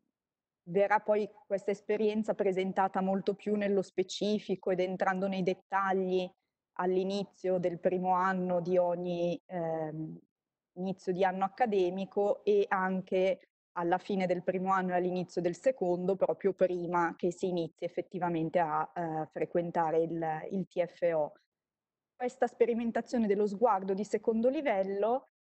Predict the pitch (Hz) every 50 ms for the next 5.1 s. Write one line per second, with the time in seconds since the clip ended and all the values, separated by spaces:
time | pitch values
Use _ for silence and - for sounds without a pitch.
0 | _ _ _ - 226 226 214 202 - - - 208 202 - - - 214 214 208 220
1 | 233 240 240 226 208 185 - 208 185 214 254 269 220 220 170 175 - - - 202
2 | 214 - - - 233 226 208 254 277 - - 220 226 226 240 208 220 214 202 196
3 | 180 202 202 202 214 220 220 196 196 190 190 - 208 190 - - - 202 190 180
4 | 190 185 175 190 185 190 185 - - 180 170 165 165 160 - - - - 170 156
5 | 160